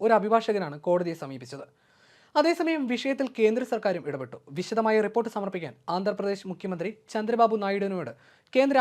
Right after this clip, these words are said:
ആരോഗ്യമന്ത്രി ജെ പി നദ്ദ ആവശ്യപ്പെട്ടു. പ്രതിദിനം അൻപതിനായിരം മുതൽ ഒരു ലക്ഷം വരെ ഭക്തർ സന്ദർശിക്കുന്ന തിരുപ്പതി ക്ഷേത്രത്തിലെ പ്രസാദത്തിൽ സസ്യേതര വസ്തുക്കളുണ്ടെന്ന് ഒരു റിപ്പോർട്ടിന്റെ അടിസ്ഥാനത്തിൽ ചന്ദ്രബാബു നായിഡു ആരോപിച്ചിരുന്നു. തിരുപ്പതിയിലെ ലഡു ഉണ്ടാക്കാൻ ഉപയോഗിക്കുന്ന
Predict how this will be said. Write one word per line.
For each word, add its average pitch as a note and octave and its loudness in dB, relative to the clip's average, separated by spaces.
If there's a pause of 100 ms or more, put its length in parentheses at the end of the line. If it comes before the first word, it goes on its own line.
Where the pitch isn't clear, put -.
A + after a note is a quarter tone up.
ആരോഗ്യമന്ത്രി A3 0 (120)
ജെ G3 0
പി G#3+ -4
നദ്ദ D3 -8 (180)
ആവശ്യപ്പെട്ടു. C3+ -10 (640)
പ്രതിദിനം D#4+ 6 (160)
അൻപതിനായിരം C#4 2
മുതൽ A#3+ -2 (160)
ഒരു G#3 2
ലക്ഷം A3+ -4
വരെ G#3+ 0
ഭക്തർ E3+ -4
സന്ദർശിക്കുന്ന F3+ -6 (180)
തിരുപ്പതി A3+ 0
ക്ഷേത്രത്തിലെ G#3+ -2
പ്രസാദത്തിൽ F#3+ -2 (400)
സസ്യേതര C#4+ 4
വസ്തുക്കളുണ്ടെന്ന് A3+ -2 (120)
ഒരു G#3+ 2
റിപ്പോർട്ടിന്റെ A3 0
അടിസ്ഥാനത്തിൽ F#3+ -4 (100)
ചന്ദ്രബാബു F#3+ -2
നായിഡു E3+ -6 (160)
ആരോപിച്ചിരുന്നു. D3+ -8 (380)
തിരുപ്പതിയിലെ D4+ 4 (120)
ലഡു A#3 6
ഉണ്ടാക്കാൻ A#3 2
ഉപയോഗിക്കുന്ന G3+ -2